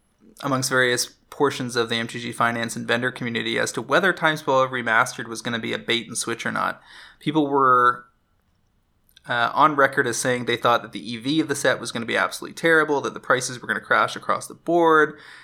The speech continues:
that the time shifted cards were gonna crash super hard, and there were doubts as to when you should be buying in on the foils. But the thing is,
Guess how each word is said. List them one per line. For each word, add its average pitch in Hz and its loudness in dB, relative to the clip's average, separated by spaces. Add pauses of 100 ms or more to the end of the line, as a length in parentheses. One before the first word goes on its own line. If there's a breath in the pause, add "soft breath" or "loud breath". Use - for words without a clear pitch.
(140 loud breath)
that - 0
the - -8
time 156 0 (800)
shifted - 0
cards 135 4
were 135 -6
gonna 127 -4
crash 127 2
super 131 -2
hard, 123 4 (220)
and 120 -2
there 135 0
were 123 0
doubts 127 0
as 131 -6
to 131 -4
when 120 -2
you 120 -10
should - -10
be 120 -6
buying 117 0
in 117 -4
on 110 -4
the 107 -10
foils. - -4 (460 loud breath)
But 131 -6
the 135 -4
thing 254 2
is, 127 2